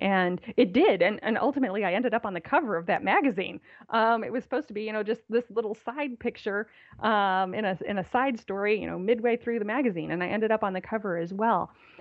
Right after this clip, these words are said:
But I share that story because it's an example of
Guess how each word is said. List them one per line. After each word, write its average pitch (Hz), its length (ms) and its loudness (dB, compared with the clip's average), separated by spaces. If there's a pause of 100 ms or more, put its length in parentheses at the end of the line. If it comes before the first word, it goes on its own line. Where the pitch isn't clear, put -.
But 220 360 2 (520)
I 233 60 0
share 381 420 2
that 226 220 2 (100)
story 165 580 -4 (360)
because 240 600 4 (200)
it's 254 200 0
an 254 100 -2
example 233 960 2
of 202 540 2